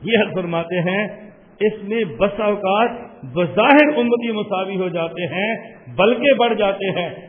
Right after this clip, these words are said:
یہ بظاہر کا لفظ اہل بدعت نے چھوڑا تو مولانا پر اعتراض کر دیا، یہ بظاہر کو سمجھ لیتے تو مولانا پر اعتراض نہ کرتے، مولانا نوتوی کے قدم چومتے۔ اعتراض نہ کرتے بلکہ قدم چومتے۔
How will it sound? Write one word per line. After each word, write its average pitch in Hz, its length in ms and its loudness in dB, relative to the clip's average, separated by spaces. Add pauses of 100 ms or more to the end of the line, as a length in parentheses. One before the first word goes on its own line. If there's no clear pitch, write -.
(140)
یہ 220 120 2 (120)
بظاہر 233 460 4
کا 233 140 0
لفظ 226 320 0
اہل 202 240 2
بدعت 196 280 -2
نے 196 120 -4
چھوڑا 185 400 -2 (260)
تو 175 100 -4
مولانا 190 300 0
پر 190 140 -4
اعتراض 175 520 -2
کر 180 100 0
دیا، 175 380 -2 (300)
یہ 185 200 0
بظاہر 196 440 4
کو 214 80 0
سمجھ 202 300 -4
لیتے 208 640 0
تو 165 200 -10
مولانا 185 340 -6
پر 190 140 -6
اعتراض 175 460 -4
نہ 180 100 -4
کرتے، 208 340 -2 (420)
مولانا 185 420 -4
نوتوی 180 500 -4
کے - 0 -
قدم 190 400 2
چومتے۔ 131 480 -12 (2250)
اعتراض 165 360 -2
نہ 247 180 0
کرتے 240 240 4 (100)
بلکہ 214 220 0
قدم 220 400 2
چومتے۔ 180 580 -6